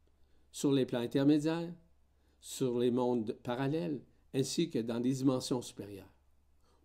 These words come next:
Pour eux, de dévoiler la vérité est très simple, parce qu'ils ne fonctionnent pas en fonction des mémoires akashiques,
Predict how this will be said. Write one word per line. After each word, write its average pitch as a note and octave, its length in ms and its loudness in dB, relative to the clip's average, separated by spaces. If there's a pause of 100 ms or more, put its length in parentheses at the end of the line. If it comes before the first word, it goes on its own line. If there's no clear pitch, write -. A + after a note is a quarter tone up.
Pour A#2+ 240 0
eux, D#3 260 2 (380)
de A#2 80 0
dévoiler B2 460 2
la A#2 120 2
vérité A#2 560 -2 (140)
est A#2 160 -12
très A#2+ 160 -8
simple, - 480 -10 (920)
parce C#3 160 -4
qu'ils D3 120 6
ne C3+ 100 6
fonctionnent C#3 480 2
pas D3+ 420 -2 (320)
en D3 160 4
fonction D#3 480 2
des C#3+ 140 8
mémoires A#2 400 2
akashiques, A2 640 -8